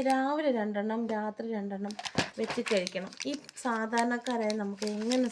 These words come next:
സാധിക്കുന്നു ചിന്തിച്ച് നോക്കിയേ. അപ്പം ഇതാണ് അതിൻ്റെ മെയിൻ ഗുളികയാണ്. ഇതിൻ്റെ റേറ്റ് വരുന്നത് ആയിരത്തി നാനൂറ്റി, ആ, അറുപത്തിമൂന്ന് രൂപ വരുന്നുണ്ട്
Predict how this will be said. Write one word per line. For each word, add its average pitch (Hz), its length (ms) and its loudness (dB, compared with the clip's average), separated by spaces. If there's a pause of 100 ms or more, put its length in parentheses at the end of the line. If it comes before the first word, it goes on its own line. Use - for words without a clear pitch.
സാധിക്കുന്നു 202 460 -2 (380)
ചിന്തിച്ച് 208 360 2
നോക്കിയേ. 208 280 0 (680)
അപ്പം 208 260 2 (440)
ഇതാണ് 196 300 0
അതിൻ്റെ 196 220 4 (260)
മെയിൻ 214 260 4 (140)
ഗുളികയാണ്. 190 600 2 (480)
ഇതിൻ്റെ 254 340 4
റേറ്റ് 214 500 4
വരുന്നത് 196 400 2 (180)
ആയിരത്തി 202 460 0 (160)
നാനൂറ്റി, 196 800 -2 (760)
ആ, - 20 -4 (1300)
അറുപത്തിമൂന്ന് 226 1000 4
രൂപ 185 180 -2 (120)
വരുന്നുണ്ട് 185 360 -4